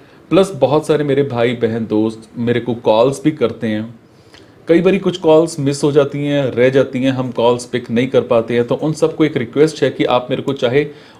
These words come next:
WhatsApp पे message डाल दिया करो, है ना? उसके बाद मैं आपको ज़रूर reply करूँगा।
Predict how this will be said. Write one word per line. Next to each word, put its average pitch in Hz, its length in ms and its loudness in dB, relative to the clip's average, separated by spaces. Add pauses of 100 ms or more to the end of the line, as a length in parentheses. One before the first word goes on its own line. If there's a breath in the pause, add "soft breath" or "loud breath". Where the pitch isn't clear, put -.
WhatsApp 131 340 2
पे 156 240 2
message 131 460 -2
डाल 113 160 4
दिया 117 160 2
करो, 123 320 -2 (160)
है 131 60 -4
ना? 196 220 0 (880 loud breath)
उसके 156 200 2
बाद 165 240 2
मैं 160 80 2
आपको 143 220 0
ज़रूर 131 340 0
reply 123 320 2
करूँगा। 123 520 0